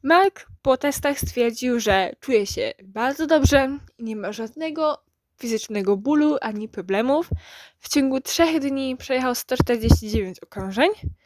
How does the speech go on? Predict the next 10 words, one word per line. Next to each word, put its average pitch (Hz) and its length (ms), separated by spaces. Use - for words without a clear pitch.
E, 277 520
i 320 100
właśnie 330 400
najważniejsze, 302 520
co - 80
z - 60
tego 233 200
wyciągnął, 349 680
przyznał, 262 560
że 208 340